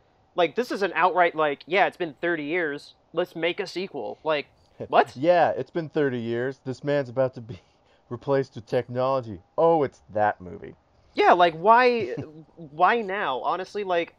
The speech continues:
Speaker 1: I asked you off mic, like, who would wa-, who asked to make a Top Gun sequel, probably besides Tom Cruise? Like, and if not
Speaker 2: Hon-, okay, honestly, I have heard a bunch of people say that, like,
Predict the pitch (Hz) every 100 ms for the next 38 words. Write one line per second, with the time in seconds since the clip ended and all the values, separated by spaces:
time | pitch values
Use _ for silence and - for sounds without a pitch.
0 | _ _ _ _ _ 175 220 262 - 196
1 | 220 175 165 175 - 180 185 160 151 135
2 | _ _ _ - - 254 330 330 262 165
3 | 147 185 175 233 349 - 233 262 - 202
4 | 165 185 - - 156 - 214 - 180 202
5 | - 170 170 160 - 190 214 196 175 175
6 | 196 175 - 180 147 170 143 117 110 -
7 | 135 131 - _ _ _ 202 202 214 226
8 | 196 320 - 185 190 185 143 147 190 233
9 | 208 196 180 139 - _ _ _ _ -
10 | 135 147 143 139 143 135 139 135 131 127
11 | 117 110 117 - 113 107 117 107 98 _
12 | 104 101 95